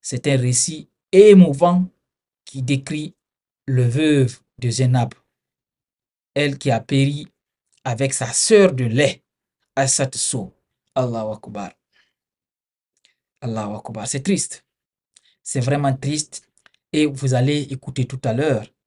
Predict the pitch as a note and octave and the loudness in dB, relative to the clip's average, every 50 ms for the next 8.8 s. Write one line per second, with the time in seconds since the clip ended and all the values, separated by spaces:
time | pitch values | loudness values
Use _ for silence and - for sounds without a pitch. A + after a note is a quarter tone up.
0 | _ _ _ _ _ _ _ _ _ _ _ _ _ _ - B2+ A#2 A2+ A2 A2 | _ _ _ _ _ _ _ _ _ _ _ _ _ _ -4 -2 0 0 0 -2
1 | G#2+ G2+ F#2 - - B2+ B2+ A#2 A#2+ C#3 C3+ - - G#3 G3 C3+ - - _ _ | -4 -6 -8 -10 -8 -6 -4 -2 0 0 0 0 0 0 -2 -2 -4 -10 _ _
2 | _ _ _ _ _ _ _ _ _ - - - - C3 A#2+ A#2+ A#2+ A#2+ A#2+ B2+ | _ _ _ _ _ _ _ _ _ -16 -14 -12 -8 -6 -4 -2 -2 -2 -2 -2
3 | - - - _ _ _ _ _ _ _ _ _ _ _ _ _ _ _ _ _ | -4 -8 -12 _ _ _ _ _ _ _ _ _ _ _ _ _ _ _ _ _
4 | _ _ _ _ _ _ _ _ _ _ _ _ _ _ _ - C#3 C3 C3 B2 | _ _ _ _ _ _ _ _ _ _ _ _ _ _ _ -2 2 2 2 2
5 | B2 B2 A2 G#2+ A#2 A2+ A2+ A2+ - _ _ - C3+ B2+ A#2 B2 A2+ A2+ A#2 D#3 | 2 0 -2 -2 -2 -4 -4 -6 -10 _ _ -2 0 0 0 0 -2 -2 -2 0
6 | F#3 G3 F#3+ - _ _ _ _ _ _ _ _ _ _ _ - A2+ - - C#3 | 0 0 -2 -4 _ _ _ _ _ _ _ _ _ _ _ -14 -10 -6 -4 -4
7 | C3+ - - - - _ _ _ _ _ _ _ _ _ _ _ - - A#2+ - | -4 -4 -6 -14 -16 _ _ _ _ _ _ _ _ _ _ _ -14 -10 -8 -6
8 | C3 B2+ - A2 G#2 G#2+ A2+ A#2 B2+ B2 C3 D#3+ F#3 G3+ G3+ G3 | -6 -4 -4 -6 -6 -4 -4 -2 0 0 2 2 2 0 0 -4